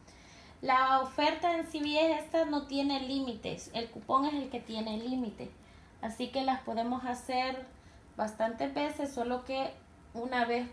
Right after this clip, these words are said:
por transacción el cupón. Lo podemos utilizar una vez. Bueno, otra oferta que nos está quedando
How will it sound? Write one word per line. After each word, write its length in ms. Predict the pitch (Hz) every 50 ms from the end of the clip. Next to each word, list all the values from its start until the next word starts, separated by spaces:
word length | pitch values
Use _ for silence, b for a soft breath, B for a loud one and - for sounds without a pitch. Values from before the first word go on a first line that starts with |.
| -
por 260 | - 240 240 240 247 -
transacción 800 | - 233 220 208 214 - - - - - - - 240 220 214
el 100 | 208 202
cupón. 500 | - - 185 - - 208 190 185 190 202 -
Lo 80 | 214 208
podemos 360 | 202 - 202 202 208 214 226
utilizar 500 | 233 233 220 208 208 208 - 220 214 214 -
una 240 | 220 208 202 202 196
vez. 200 | 196 185 190 - - - B B B B B B B B B B B B -
Bueno, 260 | 226 - - - - - - - - B B B B B B - -
otra 440 | - 277 302 302 - 330 330 320 311
oferta 360 | 302 - 294 277 269 302 294
que 120 | - 285
nos 160 | 277 277 269
está 280 | 262 240 - - 233 233
quedando 640 | - 262 247 254 254 254 254 262 254 262 262 262 262